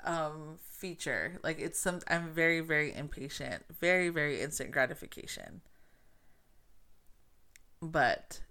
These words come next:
it has something that I've been leaning into because I understand that things will happen when they're supposed to.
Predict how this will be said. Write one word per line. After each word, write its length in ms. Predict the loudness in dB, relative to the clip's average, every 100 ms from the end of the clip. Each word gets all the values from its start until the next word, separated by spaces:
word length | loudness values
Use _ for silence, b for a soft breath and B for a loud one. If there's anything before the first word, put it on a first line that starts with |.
| -4
it 80 | -2
has 180 | 0 0
something 260 | -2 -2 0
that 100 | 0
I've 80 |
been 200 | 0 -2
leaning 240 | -2 -4 -4
into 340 | -4 -4 -4
because 320 | -6 -6 -4
I 80 | -2
understand 760 | -2 -2 -4 -6 -4 -2 -2 -4
that 140 | -6
things 320 | -6 -6 -6
will 140 | -4 -4
happen 380 | -4 -2 0 0
when 140 | 0
they're 120 | -2
supposed 520 | -4 -4 -4 -6 -8
to. 200 | -10 -12